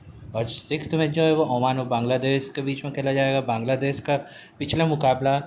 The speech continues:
बांग्लादेश के प्रदर्शन के हिसाब से या कहें experience के हिसाब से बहुत ख़राब हुआ था। चलिए दोस्तों, अब हम fifth match और sixth match का prediction देख लेते हैं। तो जो fifth match हो रहा है Scotland और पीएनजी के बीच में, उसमें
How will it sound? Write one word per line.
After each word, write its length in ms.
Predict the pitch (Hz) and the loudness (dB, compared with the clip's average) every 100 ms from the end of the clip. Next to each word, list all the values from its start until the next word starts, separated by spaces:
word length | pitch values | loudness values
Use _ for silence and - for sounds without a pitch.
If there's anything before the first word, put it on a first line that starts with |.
| - - - - | -10 -20 -20 -14
बांग्लादेश 540 | 117 123 135 147 147 - | -4 0 2 2 2 0
के 360 | - 135 131 | -2 0 0
प्रदर्शन 520 | 131 127 113 123 135 123 | -2 -2 0 0 0 0
के 100 | 127 | 0
हिसाब 320 | 117 113 110 | 0 0 -2
से 380 | - 117 113 - - - | -2 -2 -2 -6 -18 -2
या 140 | 120 | 0
कहें 300 | - 123 123 | 0 0 0
experience 520 | 117 113 - 131 131 123 | 0 -2 -4 -2 -2 -2
के 80 | |
हिसाब 240 | 120 113 107 | -4 -4 -8
से 120 | 131 | -8
बहुत 280 | 120 127 - | -6 -6 -6
ख़राब 300 | 120 117 101 | -2 0 0
हुआ 140 | 95 90 | -4 -6
था। 200 | 90 - - - - - - | -8 -10 -20 -20 -20 -20 -10
चलिए 200 | 139 170 | -2 2
दोस्तों, 340 | 180 185 185 180 | 4 4 6 4
अब 100 | 160 | 4
हम 440 | 160 160 156 156 - | 0 0 -4 -4 -4
fifth 200 | 151 156 | -2 0
match 300 | 147 147 143 | 2 2 0
और 80 | |
sixth 300 | 131 131 - | -2 -6 -6
match 160 | 135 120 | -4 -2
का 100 | 127 | -2
prediction 420 | 120 110 107 120 | -2 -2 -4 -4
देख 200 | 117 110 | -4 -4
लेते 180 | 120 120 | -6 -6
हैं। 140 | 117 - - - - - | -8 -10 -20 -20 -20 -2
तो 160 | 135 | 0
जो 120 | 135 147 | 2 0
fifth 300 | 156 160 160 | 0 -2 0
match 240 | 151 151 | 0 2
हो 60 | 127 | 4
रहा 120 | 131 | 4
है 60 | |
Scotland 600 | 123 - 120 127 127 127 - - - - - | 2 0 -2 0 -2 -2 -6 -18 -20 -18 0
और 480 | 131 135 135 - - - - - - - - - - | 2 2 -2 -8 -20 -20 -20 -20 -20 -20 -20 -20 -6
पीएनजी 360 | 143 139 135 135 | 0 2 0 0
के 120 | 131 | 0
बीच 240 | 120 120 | -2 -2
में, 80 | 135 | -6
उसमें 640 | 127 123 110 - 139 139 | -6 -12 -14 -6 -2 -2